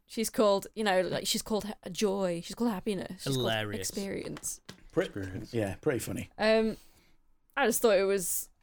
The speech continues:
Speaker 1: uh, that, that it, it made, it tickled me.
Speaker 3: Yeah, it's,
Speaker 1: I think
Speaker 3: the
Speaker 1: I
Speaker 3: problem
Speaker 1: got,
Speaker 3: with
Speaker 1: I
Speaker 3: her is as well.
Speaker 1: enjoyed this a lot. She didn't go, she didn't lean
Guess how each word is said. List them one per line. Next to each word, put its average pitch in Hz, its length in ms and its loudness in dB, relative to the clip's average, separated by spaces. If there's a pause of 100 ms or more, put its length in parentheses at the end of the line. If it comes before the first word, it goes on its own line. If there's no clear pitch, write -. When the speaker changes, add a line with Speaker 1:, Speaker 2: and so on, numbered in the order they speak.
(400)
Speaker 1:
uh, 185 140 -4
that, 170 260 0
that - 160 2
it, - 240 2
it - 260 0
made, 196 460 -2
it - 220 -6
tickled - 420 -6
me. - 260 -8
Speaker 3:
Yeah, 151 220 8
it's, 147 100 4
Speaker 1:
I 285 100 6
think 339 140 -2
Speaker 3:
the 330 60 8
Speaker 1:
I 302 40 4
Speaker 3:
problem 220 220 8
Speaker 1:
got, 185 160 10
Speaker 3:
with 190 40 8
Speaker 1:
I 185 120 10
Speaker 3:
her 127 100 8
is 95 220 -2
as 110 120 0
well. 123 220 6
Speaker 1:
enjoyed 269 420 2 (100)
this 156 380 -2 (100)
a 180 60 -6
lot. 185 260 0
She 320 320 0
didn't 240 320 -4
go, 202 440 2 (600)
she 262 160 0
didn't 277 240 -2
lean 208 480 -2